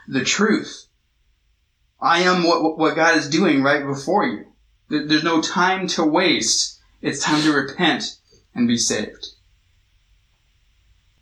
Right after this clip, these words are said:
That's the first three days of this final week of Jesus' life.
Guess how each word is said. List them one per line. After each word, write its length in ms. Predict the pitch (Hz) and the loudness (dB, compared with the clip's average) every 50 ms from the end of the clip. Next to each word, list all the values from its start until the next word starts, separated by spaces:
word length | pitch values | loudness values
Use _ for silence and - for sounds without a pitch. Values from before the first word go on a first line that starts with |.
| _ _ _ _ _ _ _ _ _ _ - - - | _ _ _ _ _ _ _ _ _ _ -20 -18 -6
That's 240 | - 143 143 143 - | -4 -4 -2 -2 -6
the 60 | - | -4
first 300 | - 160 151 151 - - | -2 0 0 0 -2 -2
three 200 | - 147 143 139 | -2 0 0 2
days 320 | 139 135 131 135 135 127 127 | 2 2 2 2 2 2 2
of 160 | 127 117 117 | 0 -2 -2
this 260 | 123 117 - - - | -2 -4 -4 -6 -4
final 560 | - 123 123 123 123 123 123 123 120 - - - | 0 0 2 2 2 2 2 2 0 -2 -4 -8
week 540 | - 139 131 123 127 127 - - - - _ _ _ _ _ _ _ - | -6 -2 0 0 0 0 -2 -8 -14 -18 _ _ _ _ _ _ _ -2
of 220 | 131 123 120 113 | -2 -2 -2 -2
Jesus' 520 | 113 131 120 120 120 117 - 131 117 113 117 | -2 0 0 0 0 -2 -4 -6 -6 -4 -2
life. 440 | 113 117 120 127 123 - - - | -2 0 0 0 -2 -4 -10 -16